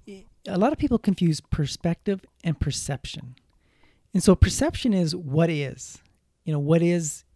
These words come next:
currently your environment. And you might walk into a room and the room is cold. You know, you perceive, your perception is that roo-, this room is cold.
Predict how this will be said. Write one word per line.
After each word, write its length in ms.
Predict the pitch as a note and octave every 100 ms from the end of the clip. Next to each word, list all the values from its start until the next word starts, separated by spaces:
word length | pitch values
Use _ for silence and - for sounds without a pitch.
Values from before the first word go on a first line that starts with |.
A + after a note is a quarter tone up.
| _
currently 680 | - F3+ F3 D#3 D#3 C#3+ C3+ _ _ -
your 140 | D#3
environment. 580 | D3+ C#3+ C#3+ C#3 B2+ - _ _ _ _ _ _ _ _ _ -
And 380 | D3 D3 D3
you 220 | - F3 F3
might 180 | F3
walk 240 | F3 E3+ -
into 140 | E3
a 40 | D3+
room 240 | D#3 D#3+
and 80 | D#3
the 60 |
room 180 | D3+ D#3+
is 100 | C#3+
cold. 520 | - - C3+ B2 - - _ _ _
You 80 | C#3+
know, 120 | C#3
you 260 | C#3+ D3+ D#3
perceive, 680 | - D#3+ - F#3 F3 E3 E3
your 160 | D3
perception 480 | - D#3+ F3+ - D#3+
is 120 | D3
that 120 | D#3
roo-, 240 | D#3 D3+ E3
this 220 | E3 D#3
room 140 | D#3 C#3
is 80 |
cold. 420 | - - B2+ B2